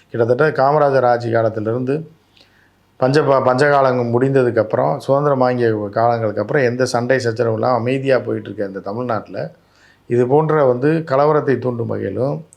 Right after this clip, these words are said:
சட்டம் ஒழுங்கை சீர்குலைக்கும் வகையிலும் சீமான் பேசி வருவது, சீமானுக்கு நல்லதில்லைன்னு நம்ம சொல்லல.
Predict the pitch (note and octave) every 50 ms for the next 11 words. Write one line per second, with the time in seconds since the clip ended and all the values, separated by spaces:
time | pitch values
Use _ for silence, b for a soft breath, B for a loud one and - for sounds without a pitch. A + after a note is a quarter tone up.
0 | b b b b b b b b b b - - C#3 C3+ C#3 G3+ F#3 F3 E3+ D3+
1 | C#3+ C#3 C3 B2 - C#3+ C3+ B2+ B2 A#2 A2+ G#2+ G#2+ G#2+ G#2 A2 G2+ G#2 G#2 G#2+
2 | A2+ A2+ A2 G#2 A2 C3 D3 D#3+ D#3 - - - - C#3+ D3 D3 D3 C3+ B2 A2
3 | A2+ A#2+ A#2+ A#2+ A#2 A#2 G#2+ G#2 G2+ G2 F#2+ F2+ - A2+ C3 D#3 E3+ - - -
4 | - E3 F3 F3+ F3 E3 D3 C3+ B2+ B2 B2 C#3+ C#3 B2 A#2 B2+ C#3 D3+ D3+ D3
5 | C#3+ C#3 C3+ C3 C3 C3 C3+ B2+ B2 A2+ G#2+ F#2 G#2+ G#2+ G#2+ G#2 F#2+ E2+ -